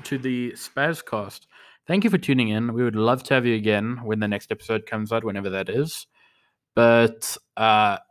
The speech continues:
just some disclaimers for this video. All right, so, um, first off,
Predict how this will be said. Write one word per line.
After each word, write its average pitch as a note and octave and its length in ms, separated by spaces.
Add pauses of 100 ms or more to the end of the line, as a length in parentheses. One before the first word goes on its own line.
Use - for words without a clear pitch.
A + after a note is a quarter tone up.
just C3+ 280
some A#2 380
disclaimers B2 600
for - 140
this G#2+ 340 (120)
video. A2 480 (760)
All - 80
right, G#2+ 240
so, A2 500
um, G#2 520
first - 360
off, A#2+ 460